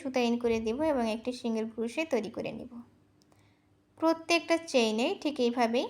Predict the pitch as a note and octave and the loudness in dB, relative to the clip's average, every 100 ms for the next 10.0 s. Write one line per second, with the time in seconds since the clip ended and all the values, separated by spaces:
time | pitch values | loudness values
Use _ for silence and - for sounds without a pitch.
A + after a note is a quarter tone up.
0 | E4+ B3 A#3 A#3+ A3+ A#3 A#3 A#3+ B3 B3 | -2 -2 -2 -2 0 0 -2 -4 -2 0
1 | A#3 A3+ A3+ E4 - _ _ _ _ C4 | 2 0 0 -2 -4 _ _ _ _ 0
2 | C4+ C#4 B3+ C4+ C4+ C4+ C4 C4 C4+ C#4+ | 2 2 2 2 2 4 4 4 2 2
3 | C4 D4 F4+ C#4 A#3+ A#3+ B3 B3+ B3+ A#3 | 2 2 2 2 2 2 2 0 0 0
4 | C4 C4 C4 B3 B3 A3+ A#3 A#3 A#3 A#3 | 0 0 0 -2 0 0 0 2 2 2
5 | A3+ A3+ - - E4+ - - _ _ _ | 0 -2 -4 -4 -4 -4 -20 _ _ _
6 | _ _ _ _ _ _ _ _ _ _ | _ _ _ _ _ _ _ _ _ _
7 | _ _ _ _ _ - F4 E4 D4+ D4 | _ _ _ _ _ -6 -4 2 4 4
8 | C4+ D4 D4 A#3 A#3 A3+ C#4+ - B3 B3 | 2 2 2 0 2 0 0 0 0 0
9 | B3 A#3+ A#3 B3+ E4 C4 G3+ F3+ - | -2 -2 -2 0 0 0 0 -2 -8